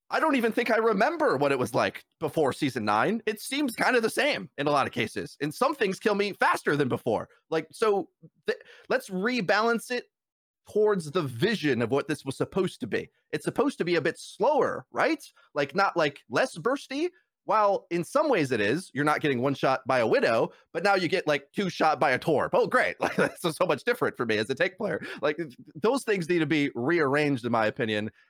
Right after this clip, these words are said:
And for us to, you should, you should need to be careful in your positioning instead of these all-in rush, rush heroes that have multiple escapes. Like, let's,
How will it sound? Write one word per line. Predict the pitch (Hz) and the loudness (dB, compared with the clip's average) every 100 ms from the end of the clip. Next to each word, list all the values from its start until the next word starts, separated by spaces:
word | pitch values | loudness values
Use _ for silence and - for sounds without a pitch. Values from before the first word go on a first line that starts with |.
| - | -6
And | 143 131 120 _ _ | -2 -2 -4 _ _
for | - 185 185 | -2 2 2
us | 190 | 2
to, | 196 - - | -2 -2 -6
you | 170 - | -8 -6
should, | 226 190 | -6 -4
you | 233 | -6
should | 240 180 | -4 -2
need | 233 220 | -2 0
to | 190 | -2
be | 170 | -4
careful | - 202 190 - 135 | -4 -2 0 2 2
in | |
your | 123 | 0
positioning | 117 120 143 123 95 | -2 -4 -4 -4 -6
instead | 110 131 143 | -6 -4 -2
of | 123 | -2
these | 131 120 - _ _ | -2 -4 -6 _ _
all-in | 147 147 143 135 131 127 - _ | -2 0 2 2 2 -2 -6 _
rush, | 113 131 - - | -4 -4 -4 -6
rush | 143 139 - | -4 -4 -4
heroes | 151 131 127 117 | -2 2 2 0
that | 127 | 0
have | 131 | 0
multiple | 139 135 - 127 | -2 -4 -4 -4
escapes. | - 127 120 - | -2 -4 -2 -4
Like, | 123 | -4
let's, | 170 - | -6 -8